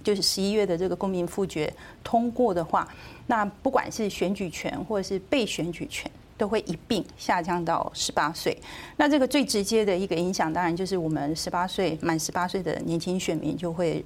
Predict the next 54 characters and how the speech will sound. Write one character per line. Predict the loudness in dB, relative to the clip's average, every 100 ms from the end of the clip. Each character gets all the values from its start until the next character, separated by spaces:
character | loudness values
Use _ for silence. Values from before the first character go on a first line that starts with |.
| -6
呃， | -6 -6 -4
人 | -2
数 | 0 0
就 | 0
会 | -2
增 | -2 -4 -4
加。 | -2 -4 -4 -12 -16 -2
那 | 2
这 | 2
个 | 2
势 | 0 0
必 | 2 2
会 | 2 2
对 | 2 2
我 | 2 0 -2
们 | -2 -2 -2
在， | 0 2 2 2
例 | 0
如 | -2
说， | 2 0 0 -6 -16 -6
呃， | -4 -4
政 | 0 2
党 | 2 2
政 | 2 2
治 | 2 2
的 | 2 0 -2 0
运 | 0 0
作， | 2 2 2
或 | 2 2
者 | 2
是， | 0 0 0 -2
呃， | -4 -4 -6 0
政 | 0 0
策 | 0 0
的 | 2
一 | 0
个 | -2
制 | -2 0 0
定 | 2 2
跟 | 0
讨 | 0 -2
论 | -2 -2
上 | -2 -2
面， | -2 -2 -6 -6
理 | 0 2
论 | 4 4 4
上 | 2 2
会 | 2 2
有 | 2 -2
一 | -2
定 | 0 0
的 | 0
一 | -2
个 | -4 -4 -4